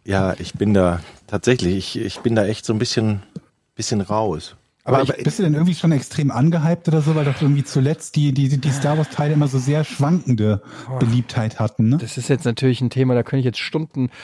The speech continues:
Speaker 2: habe ich auch schon Stunden drüber geredet. Es ist so, ich, äh, bin halt, für mich ist,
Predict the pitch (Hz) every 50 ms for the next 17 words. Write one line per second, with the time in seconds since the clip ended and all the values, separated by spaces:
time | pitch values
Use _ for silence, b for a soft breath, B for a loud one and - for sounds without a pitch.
0 | B B - 147 165 165 170 151 - 160 127 - - 160 160 156 156 143 151 143
1 | 139 127 131 143 139 135 B B B B B B B - - 127 202 214 - -
2 | - 135 127 127 120 - 160 165 - - - - 165 143 139 147 165 170 139 165
3 | 165 - - - _ - - - _ _ - 185 190 254 - - 202 202 - -
4 | -